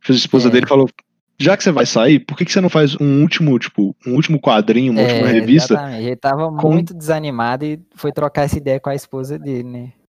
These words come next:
Speaker 2: Falar assim,
Speaker 1: É.
Speaker 2: "Não, vou sair." Aí a esposa veio com a ideia, "Véi, já que você vai sair, faz do jeito que você quer o negócio e vai embora
Speaker 1: Faz,
Speaker 2: depois, não
Speaker 1: faz
Speaker 2: tem
Speaker 1: um
Speaker 2: nada a
Speaker 1: trem que você
Speaker 2: perder."
Speaker 1: gosta.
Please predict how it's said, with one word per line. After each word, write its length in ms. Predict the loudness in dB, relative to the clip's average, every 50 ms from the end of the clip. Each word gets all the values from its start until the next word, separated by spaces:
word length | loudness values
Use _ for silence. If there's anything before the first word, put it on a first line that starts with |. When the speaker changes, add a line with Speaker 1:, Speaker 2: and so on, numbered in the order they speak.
| _ _
Speaker 2:
Falar 180 | _ -8 -4 0
assim, 80 | 2
Speaker 1:
É. 180 | 4 4 4 2
Speaker 2:
"Não, 120 | 2 -2 -6
vou 100 | -10 -12
sair." 520 | -12 _ -6 -4 -2 -2 -4 -4 -6 -8 -6
Aí 160 | -6 -4 -4
a 20 | -4
esposa 440 | -4 -6 _ -8 -8 -6 -6 -8 -10
veio 260 | -8 -8 -8 -8 -6
com 80 | -6 -6
a 80 | -6
ideia, 400 | -6 -6 -6 -6 -4 -6 -6 -8
"Véi, 180 | -8 -8 -8 -8
já 100 | -8 -8
que 100 | -10 -8
você 80 | -10 -10
vai 140 | -8 -8 -8
sair, 440 | -6 -6 -4 -4 -4 -6 -8 -10 -14 -16 _ _ _ _ _ _
faz 240 | _ -4 -2 -2 -2
do 100 | -6 -8
jeito 180 | -8 -8 -10
que 60 | -8 -10
você 120 | -10 -10
quer 180 | -8 -10 -10 -10
o 40 |
negócio 600 | -8 -10 -10 -8 -8 -8 -8 -10 -12 -16 -20 _ _ _
e 80 | -10 -8
vai 140 | -6 -6
embora 260 | -6 -6 -6 -6 0 0 0
Speaker 1:
Faz, 60 | 0
Speaker 2:
depois, 340 | 0 -2 -6 -10 -10 -10 -4 0
não 60 | 2
Speaker 1:
faz 100 | 2 2 2
Speaker 2:
tem 40 |
Speaker 1:
um 40 | 2
Speaker 2:
nada 100 | 0 0
a 20 | 0
Speaker 1:
trem 100 | -2 -2
que 40 | 0
você 60 | 2
Speaker 2:
perder." 140 | 2 4 4 6
Speaker 1:
gosta. 280 | 4 4 2 0 -6